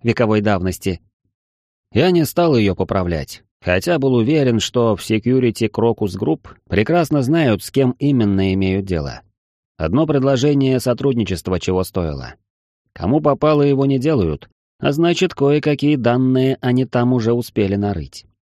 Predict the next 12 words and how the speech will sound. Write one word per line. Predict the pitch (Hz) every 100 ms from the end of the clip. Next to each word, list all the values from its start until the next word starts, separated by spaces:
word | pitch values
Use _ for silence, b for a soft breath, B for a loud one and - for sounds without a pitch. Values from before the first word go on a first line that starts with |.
| _ -
Наверняка | 90 90 98 98 135
и | 127
смерть | 117 123 120 113
Георгия | 123 131 104 98 101 95 87 _
они | 95 104 104
вычислили, | 98 - 90 98 92 90 -
судя | - 107 98 92
по | 101 98
одной | 98 95 92
из | - 101 95
её | 92 92
оговорок. | 90 92 87 78 78